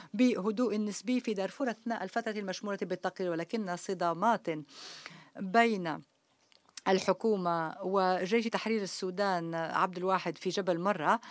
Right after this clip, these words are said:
قد زاد توترها، ولكن كانت محتوات في مواقع قليلة، وفي حين أن موقع القوات المسلحة السودانية قد تغير في الأسابيع الأخيرة للتركيز على المناطق الحضرية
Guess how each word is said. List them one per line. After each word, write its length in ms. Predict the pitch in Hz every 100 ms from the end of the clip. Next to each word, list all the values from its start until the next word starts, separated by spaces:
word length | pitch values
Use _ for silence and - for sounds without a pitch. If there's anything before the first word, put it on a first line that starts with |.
| - - -
قد 160 | 233 196
زاد 200 | 254 254
توترها، 920 | 202 185 180 262 220 165 175 190 247 _ _ - - _ -
ولكن 460 | 202 226 240 262
كانت 360 | 254 240 233 220
محتوات 600 | 196 214 214 220 240 254
في 180 | - 240
مواقع 640 | 196 214 220 220 202 208
قليلة، 680 | 202 - 214 202 185 156 131
وفي 320 | - 170 175 175
حين 420 | - 262 214 180
أن 420 | 208 220 175 160
موقع 420 | 202 269 214 175
القوات 640 | 170 - 170 214 247 - 175
المسلحة 640 | 165 180 185 180 214 196
السودانية 600 | 196 - 196 185 190 175
قد 180 | 165 180
تغير 380 | - 175 214 202
في 60 | 180
الأسابيع 300 | 175 185 190
الأخيرة 340 | 175 - 190
للتركيز 420 | 165 165 226 202
على 120 | 175
المناطق 320 | 165 170 196 -
الحضرية 640 | 175 190 175 185 196 165